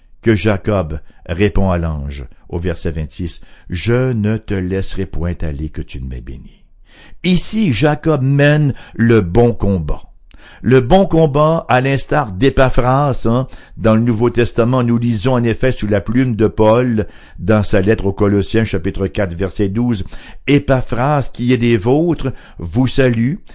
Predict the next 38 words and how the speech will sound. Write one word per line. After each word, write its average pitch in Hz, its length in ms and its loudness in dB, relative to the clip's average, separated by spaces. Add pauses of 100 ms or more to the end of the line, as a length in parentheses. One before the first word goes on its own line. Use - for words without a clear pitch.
(100)
serviteur 143 680 0
de 123 140 2
Jésus-Christ, 120 640 -2 (340)
il 165 220 4
ne 151 160 4
cesse 170 460 0
de 120 120 4
combattre 151 1200 -2
pour 175 260 4
vous 123 360 -4
dans 151 200 0
ses 151 160 -2
prières. » 143 540 0 (360)
Hein, 107 140 0
la 104 140 2
prière, 95 480 0
c'est - 220 -2
un 85 60 0
combat. « 76 440 -8 (240)
Il 151 240 4
ne 147 140 0
cesse 147 360 0
de 104 140 0 (140)
combattre 135 1080 0 (320)
pour 123 240 0
vous 139 380 -2 (280)
dans 101 280 0
les 101 140 0
prières », 107 540 0
et 104 80 -2
plusieurs 104 400 -2
de 95 100 -6
mes 98 220 -2
auditeurs 98 420 -2
et 95 80 0
auditrices 90 600 -4
savent 113 480 -2
que 123 240 0